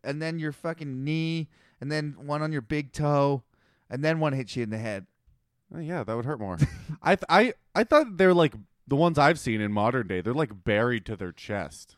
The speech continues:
Speaker 1: Yeah, and they just kind of
Speaker 2: They can't move, and
Speaker 1: crush
Speaker 2: then
Speaker 1: giant rocks on their heads.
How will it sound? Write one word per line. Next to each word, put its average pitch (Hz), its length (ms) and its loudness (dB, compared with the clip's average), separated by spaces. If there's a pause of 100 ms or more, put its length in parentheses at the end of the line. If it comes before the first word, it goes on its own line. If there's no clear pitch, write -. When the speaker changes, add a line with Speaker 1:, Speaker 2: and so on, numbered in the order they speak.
Speaker 1:
Yeah, 127 340 -4 (380)
and 127 160 -10
they 123 60 -8
just 113 180 -14
kind 117 180 -8
of 110 120 -8 (800)
Speaker 2:
They 131 80 0
can't 131 260 -2
move, 110 380 4
and 135 100 0
Speaker 1:
crush 92 120 -4
Speaker 2:
then 87 60 -10
Speaker 1:
giant 120 340 -8
rocks 110 380 -8
on 113 80 -14
their 95 120 -14
heads. 95 400 -16